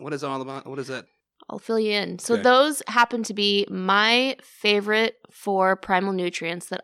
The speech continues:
Speaker 2: I consider essential for the human body.
Speaker 1: Mm.
Speaker 2: Now, when you Google primal nutrients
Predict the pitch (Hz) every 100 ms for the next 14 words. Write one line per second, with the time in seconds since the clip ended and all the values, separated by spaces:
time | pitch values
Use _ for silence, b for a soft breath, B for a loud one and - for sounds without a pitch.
0 | - 190 185 - 196 - 151 180 - 330
1 | - 190 208 - _ - 220 233 233 240
2 | 254 214 196 123 160 127 - _ _ _
3 | b b b b b b b b _ _
4 | _ 226 202 196 208 202 190 190 220 262
5 | 285 294 277 277 285 285 311 320 349 -
6 | - -